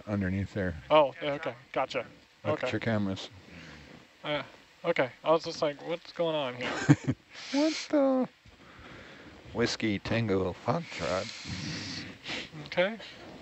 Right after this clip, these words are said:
Speaker 2: What's our target depth?
Speaker 1: I don't know. Deeper than we are now.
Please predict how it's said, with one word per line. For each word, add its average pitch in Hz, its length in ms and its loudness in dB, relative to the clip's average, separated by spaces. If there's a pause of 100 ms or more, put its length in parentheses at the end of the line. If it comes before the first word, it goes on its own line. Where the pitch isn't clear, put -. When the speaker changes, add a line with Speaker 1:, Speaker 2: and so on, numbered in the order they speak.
(3000)
Speaker 2:
What's 147 180 -2
our 147 100 6
target 147 340 -2
depth? - 440 -4 (600)
Speaker 1:
I 90 40 -4
don't 92 280 0
know. 80 280 -2 (1500)
Deeper 90 240 0
than 87 180 0
we 82 80 -2
are 85 180 0
now. 85 240 -2